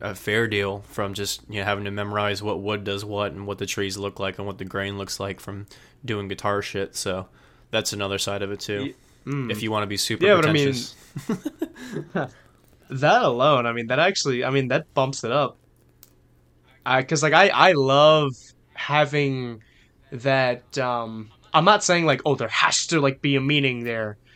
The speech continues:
Speaker 2: but I, I just, I like, you know,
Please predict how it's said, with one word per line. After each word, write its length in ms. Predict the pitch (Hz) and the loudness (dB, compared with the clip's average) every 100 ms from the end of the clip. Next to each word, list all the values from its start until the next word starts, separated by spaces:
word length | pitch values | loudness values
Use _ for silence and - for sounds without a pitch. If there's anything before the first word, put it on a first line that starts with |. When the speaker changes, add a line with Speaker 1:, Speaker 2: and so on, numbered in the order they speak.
| _ _ _ _ | _ _ _ _
Speaker 2:
but 220 | - 143 - | 0 0 4
I, 180 | 139 147 | 2 4
I 100 | 147 | 2
just, 240 | 165 202 - | 2 0 0
I 100 | 151 | 2
like, 500 | 139 156 175 - - _ _ _ _ _ _ | 4 4 2 -4 -20 _ _ _ _ _ _
you 100 | 156 | -2
know, 220 | 143 127 | 0 0